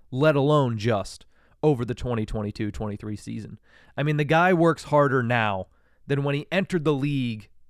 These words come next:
at nineteen years old. What, almost twenty years ago? And even back then, he was considered one of the most hardworking players in the National Hockey League. The guy's workout regimens are ridiculous.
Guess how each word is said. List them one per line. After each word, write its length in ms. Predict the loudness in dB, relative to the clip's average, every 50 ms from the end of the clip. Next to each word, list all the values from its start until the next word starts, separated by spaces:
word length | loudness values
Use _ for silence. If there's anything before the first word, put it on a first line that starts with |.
| _ -4
at 180 | -4 -4 -2
nineteen 720 | -4 -4 -2 -2 -2 -2 -4 -8 -12 -8 -6 -4 -4 -2 -2
years 320 | -2 -2 -2 -2 0 2
old. 420 | 2 2 2 2 0 -4 -8 -12 -14 -18 _ _ _ _ _ _ _ _ _ _ _ _ _
What, 280 | -8 -2 -2 0 0 0 0
almost 360 | -2 0 0 0 -2 -4 -8
twenty 360 | -16 -12 -4 -2 0 0 0
years 400 | 0 0 0 0 0 0 0 -2
ago? 340 | -2 -2 -2 -2 -2 -4 -6 _ _ _ _ _ _ _ _ _ _ _ _ _ _ _ _ _ _ _
And 160 | -4 -2 0
even 280 | 0 2 2 2 2 4
back 220 | 2 0 0 0 -4
then, 380 | -2 0 2 4 4 4 2
he 140 | 0 -2 -2
was 140 | -2 -4 -4
considered 460 | -6 -6 -6 -4 -4 -2 -2 -2 -2
one 160 | 0 2 2
of 60 | 2 2
the 80 | 0
most 200 | 0 -2 -2 -4 -8
hardworking 880 | -18 -8 -2 2 2 2 2 2 0 0 0 -2 -2 -4 -8 -10 -10
players 520 | -6 -4 -2 -2 -2 -2 -4 -8 -12 -16 _ _ _ _ _ _ _ -4
in 80 | -4
the 80 | -2 0
National 380 | 0 0 0 -2 -2 -4 -4 -2
Hockey 320 | 0 0 -2 -2 -4 -6
League. 200 | -10 -10 -10 -10
The 60 | -6
guy's 300 | -2 0 2 2 0 0
workout 340 | 0 0 0 2 2 0 2
regimens 440 | 2 0 0 0 0 -2 -2 -2 -2
are 80 | -2
ridiculous. 640 | -2 -2 -2 -2 -2 -4 -2 0 0 0 0 -2 -4